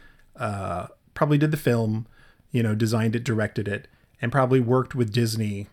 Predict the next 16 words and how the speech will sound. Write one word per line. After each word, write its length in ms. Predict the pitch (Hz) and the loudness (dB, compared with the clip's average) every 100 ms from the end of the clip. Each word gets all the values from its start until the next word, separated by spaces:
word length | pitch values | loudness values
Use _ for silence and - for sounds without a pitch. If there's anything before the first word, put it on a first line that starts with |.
| - | -6
to 100 | 120 | -4
actually 560 | 104 - - 107 104 | -2 -4 -6 -4 -6
have 300 | 98 107 104 | -6 -6 -6
Disney 300 | 107 113 110 | -4 -2 -2
do 140 | 110 110 | -2 -2
the 160 | 104 | -2
engineering 560 | 104 107 107 107 107 107 | -2 -2 -2 -2 -2 -4
for 160 | - 107 | -4 -6
the 100 | 101 | -4
screens 380 | - 110 110 | -4 -2 -4
itself, 500 | 104 - 104 117 - | -4 -4 -4 -6 -8
since 280 | - 104 98 | -10 -8 -6
he 60 | 113 | -6
was 200 | 104 107 | -6 -6
not 160 | 107 | -6
necessarily, 640 | 104 110 - 107 104 104 | -4 -4 -4 -4 -4 -8